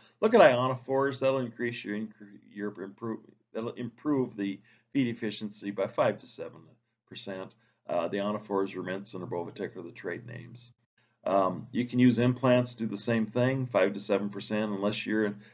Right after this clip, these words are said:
an increase in average daily gain, and your feed, feed efficiency will improve seven to twelve percent. If you're not in a natural program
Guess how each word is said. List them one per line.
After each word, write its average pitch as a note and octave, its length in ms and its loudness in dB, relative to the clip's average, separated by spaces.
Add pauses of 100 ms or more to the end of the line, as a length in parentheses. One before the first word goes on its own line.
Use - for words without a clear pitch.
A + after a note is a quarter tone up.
(480)
an A2 180 2
increase G#2 420 -2
in F#2+ 60 -4
average F#2+ 320 0
daily G2 220 4
gain, A2 400 -2
and F2 100 -6
your E2+ 120 -12 (120)
feed, B2+ 300 2 (380)
feed D#3 180 4
efficiency B2+ 640 2
will A2 140 0
improve A2 400 0 (280)
seven A2 300 2
to G2+ 80 0
twelve G#2+ 300 4
percent. A2 420 -4 (760)
If A2+ 200 2
you're G#2 360 4
not B2 420 4
in A2+ 140 2
a G2+ 140 4
natural E2+ 560 0
program A2 680 4